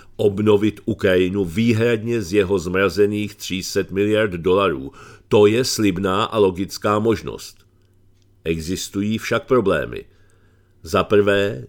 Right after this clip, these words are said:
nedokonalé západní zákony, které neumožňují otevřené přivlastnění si cizího majetku. Za druhé, a to je nejdůležitější,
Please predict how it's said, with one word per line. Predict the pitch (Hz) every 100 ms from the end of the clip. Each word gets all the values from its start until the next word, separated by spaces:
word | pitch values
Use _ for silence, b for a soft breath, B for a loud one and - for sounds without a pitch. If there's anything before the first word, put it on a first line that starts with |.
| -
nedokonalé | 95 98 104 104 110 107 101 107
západní | 98 98 95 101 98 92
zákony, | 92 101 - 107 104
které | 104 104 101
neumožňují | 104 - 123 120 117 104 120 120 117
otevřené | 95 101 117 101 110 110 107
přivlastnění | - 95 87 98 - - 101 107 107
si | - 107
cizího | - 92 80 98 92 104
majetku. | 107 73 - - 57 - b b b b b -
Za | 85 92
druhé, | 98 101 104 95
a | 120
to | 127
je | 123
nejdůležitější, | 104 98 104 101 95 87 98 98 - 101 104